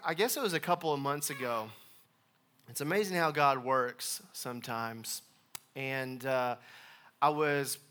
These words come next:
probably, I think, maybe listening to a song or, or praying or something like that,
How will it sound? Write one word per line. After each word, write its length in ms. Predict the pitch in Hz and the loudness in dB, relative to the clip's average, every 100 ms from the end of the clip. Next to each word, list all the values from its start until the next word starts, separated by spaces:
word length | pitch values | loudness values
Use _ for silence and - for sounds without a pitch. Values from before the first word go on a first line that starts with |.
| - | 0
probably, 800 | 226 277 254 220 202 196 185 160 156 | 4 4 4 2 2 2 0 -4 -6
I 120 | 160 | -6
think, 200 | 160 156 | -4 -4
maybe 280 | 147 156 143 | -2 0 0
listening 480 | 135 156 - 165 156 | 0 0 0 0 -2
to 180 | 165 143 | -2 -2
a 60 | |
song 880 | 127 - 143 139 143 143 139 139 139 | 0 0 2 4 6 6 4 2 -2
or, 440 | 135 127 123 120 127 | -6 -2 -2 -2 -6
or 160 | 117 | -8
praying 500 | 107 - 151 151 151 | -6 -2 0 0 -2
or 80 | 135 | -4
something 260 | - 147 139 | -4 -4 -4
like 200 | 135 127 | -6 0
that, 320 | 139 131 127 | 4 4 2